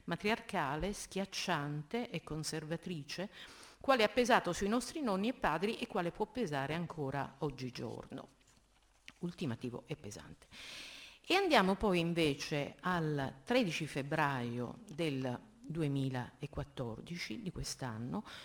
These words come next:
vi leggo da un dispaccio dell'Ansa: "Non voglio più stare nella mafia, perché ci dovrei stare? Solo perché mio padre è mafioso? No, non ci sto.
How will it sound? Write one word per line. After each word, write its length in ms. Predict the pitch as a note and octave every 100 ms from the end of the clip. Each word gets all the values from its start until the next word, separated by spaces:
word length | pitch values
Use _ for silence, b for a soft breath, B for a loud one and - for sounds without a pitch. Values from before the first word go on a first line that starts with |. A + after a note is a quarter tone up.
| B
vi 120 | A#3+
leggo 400 | - G#3 G3+ A#3+
da 160 | F3+ D#3+
un 220 | D#3 D3
dispaccio 460 | D3+ E3 F3+ - D#3
dell'Ansa: 580 | D3+ C#3+ A#2 C#3 - -
"Non 200 | A3 C4
voglio 240 | D4 C4+
più 160 | - C#4
stare 500 | - - G#3 D#3 C#3+
nella 260 | C#3+ C#3
mafia, 400 | D3 C#3 C#3+ -
perché 280 | D3 A3 G#3
ci 120 | -
dovrei 260 | D3 C3+ C3
stare? 500 | B2+ - - - - B B -
Solo 300 | - F3 F3
perché 240 | E3 D#3+
mio 160 | D#3 D3+
padre 300 | D#3 D#3 D3
è 20 |
mafioso? 520 | D3+ E3 A3 F3+ F3+
No, 140 | G3+
non 180 | G3+ G#3+
ci 140 | G3 D#3+
sto. 300 | - -